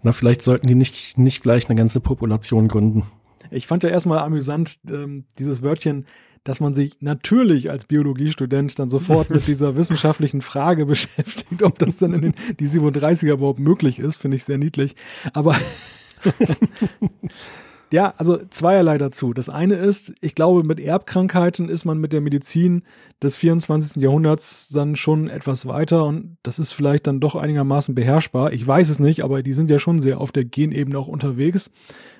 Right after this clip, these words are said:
Speaker 2: Insofern ist das vielleicht lösbar.
Speaker 1: Naja, aber es gab ja die T-N-G-Folge, die, der Planet der Klone, glaube ich, mit dem genetischen Schwund, wo genau das das Problem war.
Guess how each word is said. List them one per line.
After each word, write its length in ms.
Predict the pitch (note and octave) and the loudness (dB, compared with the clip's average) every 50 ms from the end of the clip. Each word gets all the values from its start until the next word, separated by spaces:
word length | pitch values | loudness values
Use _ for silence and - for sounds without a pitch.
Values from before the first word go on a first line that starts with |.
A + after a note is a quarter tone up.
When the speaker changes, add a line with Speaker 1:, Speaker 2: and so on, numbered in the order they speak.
| _ _ - | _ _ -6
Speaker 2:
Insofern 420 | C3+ B2 C#3+ C#3+ - D3 C#3+ D3+ | 0 0 2 2 4 2 2 0
ist 180 | - C#3 - - | -2 -4 -2 -2
das 140 | C#3 B2+ | -2 -2
vielleicht 380 | - - C3+ C3+ C3+ B2 - B2+ | -2 -4 -2 -2 -2 -2 -4 -6
lösbar. 680 | A2+ G#2+ A#2 B2+ D#3 F3+ - - - D#3+ D#3 D#3+ F3 F#3+ | -4 0 4 4 4 4 2 -2 -2 0 0 2 0 0
Speaker 1:
Naja, 720 | - A#3 A#2 B2 C#3 D#3 E3 D3+ D3 D3+ D3+ D3 C#3 A#2+ | -2 -4 -4 -2 0 0 2 2 2 2 2 2 2 0
aber 120 | G#2+ A#2+ | 0 0
es 120 | A#2+ A2+ - | -2 -2 -2
gab 200 | - C#3+ - - | -4 -4 0 0
ja 60 | C#3 | 0
die 100 | B2+ C3 | 0 -2
T-N-G-Folge, 800 | - - - C#3+ C3 B2 B2+ C#3+ C#3 - - C3 C3 B2 C3+ A#2+ | -4 0 2 4 4 4 4 2 0 2 2 0 2 2 0 -4
die, 400 | A2+ - - B2 B2+ B2+ B2+ A#2+ | -4 -6 -4 -2 0 0 -2 0
der 140 | A#2+ C3 A#2+ | -2 -4 -2
Planet 360 | - C3 B2+ B2 B2+ B2 - | 0 2 2 2 2 2 0
der 80 | B2 B2 | -2 -6
Klone, 380 | - - - E3 G#3 G3+ C3 | -4 -6 -4 -2 0 0 0
glaube 280 | G#2 G#2+ B2+ - - B2 | 2 2 0 2 2 0
ich, 120 | - - | 0 0
mit 100 | C3+ A#2+ | -2 0
dem 140 | - B2+ A#2+ | 0 0 0
genetischen 580 | B2+ A#2+ A#2 A#2+ B2 A#2 - B2+ - - B2 G#2+ | 2 2 2 2 2 2 0 -2 0 0 0 0
Schwund, 480 | - - - E3+ E3+ B2+ A2 - - | -2 -2 2 2 4 4 2 2 -2
wo 60 | A2+ | -4
genau 200 | G#2+ A2 G#2+ G#2+ | -2 0 -2 0
das 160 | A2 A2+ A2 - | 0 0 -2 -2
das 140 | - A2 | -4 -6
Problem 460 | - - - G#2+ A#2+ C#3 D3 B2+ A2 G2 | -8 -8 -10 -2 2 4 4 4 4 2
war. 240 | G2 G2+ G#2 - | 0 -2 -4 -8